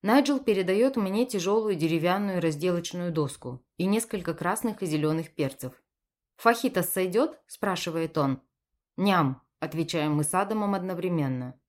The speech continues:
«Ты была права, кстати», – говорит Найджел, передавая мне острый нож.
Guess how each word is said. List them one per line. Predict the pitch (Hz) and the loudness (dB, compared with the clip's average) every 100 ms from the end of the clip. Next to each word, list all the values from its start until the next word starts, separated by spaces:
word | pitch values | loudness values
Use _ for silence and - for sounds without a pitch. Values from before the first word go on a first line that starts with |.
| _ _ _ _ | _ _ _ _
«Ты | 202 | 4
была | 214 247 | 8 8
права, | 254 285 294 302 | 6 4 4 4
кстати», – | - 156 151 - - | 0 0 0 -4 -6
говорит | 143 156 165 170 | 0 2 2 2
Найджел, | 180 160 143 135 135 - | 0 2 0 -4 -6 0
передавая | 160 156 165 165 160 | 2 4 4 4 4
мне | 165 196 | 2 0
острый | 214 190 185 202 202 | 0 -2 -2 -2 2
нож. | 160 131 - | 0 -2 -8